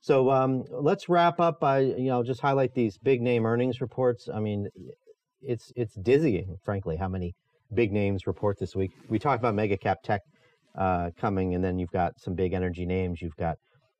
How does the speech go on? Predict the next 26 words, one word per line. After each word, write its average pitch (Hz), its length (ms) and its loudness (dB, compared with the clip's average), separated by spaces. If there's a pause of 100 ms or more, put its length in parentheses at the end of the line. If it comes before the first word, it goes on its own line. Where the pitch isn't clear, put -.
(120)
uh, 82 220 -6
some 92 200 -6
big - 160 -2
healthcare 98 480 0
names, 90 480 -2 (580)
industrial 95 600 -2
names. 90 560 -4
So 87 300 -2
it's, 92 260 -6
it's 110 180 -6
just 117 220 -4
gonna 104 160 0
be 104 120 2
a 98 80 4
whirlwind. 113 680 4 (220)
I 117 60 -6
think 135 180 0
after 117 360 2
this 131 240 0
week, 135 240 0
we'll 104 120 2
have 101 120 2
a 92 60 4
really 117 420 4
good 98 160 2
handle 98 420 0